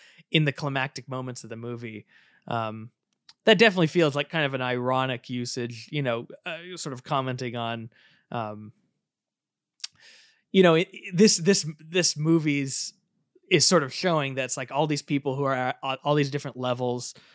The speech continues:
of class. You would think that a disaster like the sinking of the ship would be like the m-, way Madonna talks about covid, where it's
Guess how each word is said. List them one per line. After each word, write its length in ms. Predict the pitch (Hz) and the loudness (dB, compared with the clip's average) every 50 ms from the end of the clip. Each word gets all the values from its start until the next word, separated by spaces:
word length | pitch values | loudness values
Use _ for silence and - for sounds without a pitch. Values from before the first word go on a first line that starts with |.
| _ _ _ - | _ _ _ 0
of 240 | 151 139 117 - - | 0 0 0 -2 -14
class. 680 | - - 139 127 120 120 117 113 - - - - - _ _ _ _ _ _ _ _ _ _ _ _ _ _ _ | -8 -6 -4 -4 -2 -4 -6 -6 -6 -8 -8 -8 -10 _ _ _ _ _ _ _ _ _ _ _ _ _ _ _
You 160 | - 170 151 147 | 2 4 4 4
would 140 | 147 135 | 4 4
think 240 | - 180 170 156 - | 4 4 4 4 4
that 160 | 156 147 131 | 2 2 2
a 60 | 131 127 | 0 -2
disaster 680 | 127 135 127 143 135 135 131 - - - 135 123 123 120 120 - | -4 -4 0 2 4 4 4 2 0 -2 -2 -2 -2 -4 -8 -8
like 280 | - 135 127 123 120 _ - | -4 -2 -2 -2 -2 _ -10
the 420 | 123 120 123 123 120 117 117 123 _ _ _ _ _ - | -12 -8 -8 -6 -6 -6 -8 -12 _ _ _ _ _ -12
sinking 380 | 185 196 - 156 147 127 131 127 | -6 2 4 4 4 4 0 -2
of 40 | 117 | -2
the 60 | 117 | -2
ship 280 | - - 202 170 147 - | 0 2 2 2 2 2
would 240 | 143 143 143 139 127 | 2 2 2 2 2
be 180 | 139 135 131 | 0 0 0
like 300 | 127 123 123 127 120 - - - _ - | 0 0 0 0 -2 -2 -8 -20 _ -14
the 80 | 151 147 | -12 -10
m-, 100 | 135 - - | -10 -12 -8
way 220 | 143 147 139 135 | 0 2 2 2
Madonna 340 | 131 127 123 131 127 127 123 | 2 0 2 2 2 2 0
talks 260 | - - 127 123 - | -2 -4 -10 -10 -10
about 200 | - 123 110 - | -12 -12 -14 -10
covid, 460 | - - 196 185 165 143 123 113 110 113 _ _ _ _ - | 0 2 4 4 4 4 2 -6 -8 -10 _ _ _ _ -12
where 200 | 131 120 117 117 | -10 -8 -8 -8
it's 280 | 110 - - - - | -8 -6 -8 -8 -8